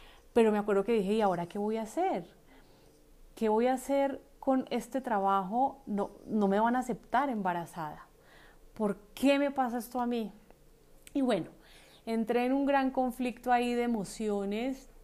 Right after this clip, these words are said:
eh, y me acuerdo que una gran amiga y colega en ese entonces, Carito, donde quieras que estés, te mando un beso y un abrazo,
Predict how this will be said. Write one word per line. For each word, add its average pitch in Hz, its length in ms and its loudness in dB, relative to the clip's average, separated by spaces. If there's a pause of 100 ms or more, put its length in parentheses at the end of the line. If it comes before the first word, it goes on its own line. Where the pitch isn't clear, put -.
(120)
eh, 185 1160 -2 (160)
y 240 80 0
me 208 120 2
acuerdo 202 440 -2
que 247 320 -2
una 196 260 -4
gran 220 240 -6
amiga 220 600 -6
y 214 100 -8
colega 185 480 -8
en 202 100 -8
ese 202 200 -8
entonces, 208 600 -8
Carito, 196 560 -4
donde 202 260 -4
quieras 185 320 -8
que 208 100 -12
estés, 180 360 -10
te 202 100 -12
mando 196 300 -8
un 202 100 -8
beso 196 280 -6
y 196 60 -2
un 196 120 -6
abrazo, 196 520 -8